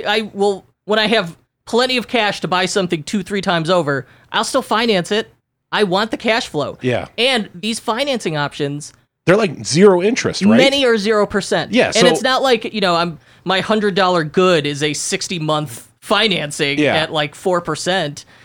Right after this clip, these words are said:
Speaker 1: No, it's zero percent over four payments.
Speaker 2: I mean, these are actively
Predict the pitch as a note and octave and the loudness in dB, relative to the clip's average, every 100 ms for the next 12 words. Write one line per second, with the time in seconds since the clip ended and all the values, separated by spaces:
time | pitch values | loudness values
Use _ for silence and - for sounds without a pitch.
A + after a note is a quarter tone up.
0 | - G#3 D4+ F#4 F3 F#3 E3 D#3 A#3 B3+ | -10 0 4 4 4 0 -2 2 2 2
1 | A#3+ - G3+ F#3 - E3 E3+ - D#3 D#3 | -2 0 0 0 -2 -4 -4 -2 -2 -2
2 | C3+ F#2+ C3+ D#3+ D#3+ A3+ G#3 - C#3 D#3 | -4 -4 -2 0 2 2 0 0 0 2
3 | E3 B2+ C3 | 0 0 0